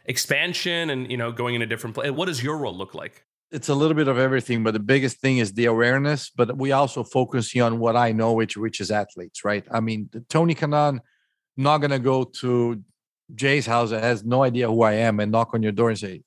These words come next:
Speaker 2: "I have this Reflection thing." So the connection is, I'm a top athlete. It's easier to open a door. If I call the Pacers,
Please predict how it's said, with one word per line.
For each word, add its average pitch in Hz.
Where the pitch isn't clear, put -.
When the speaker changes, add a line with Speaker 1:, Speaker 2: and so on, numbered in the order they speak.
Speaker 2:
"I 92
have 95
this 120
Reflection 151
thing." 101
So 131
the 135
connection 147
is, 131
I'm 143
a 151
top 139
athlete. 123
It's -
easier 131
to 131
open 123
a 120
door. 117
If 110
I 127
call 131
the 113
Pacers, 113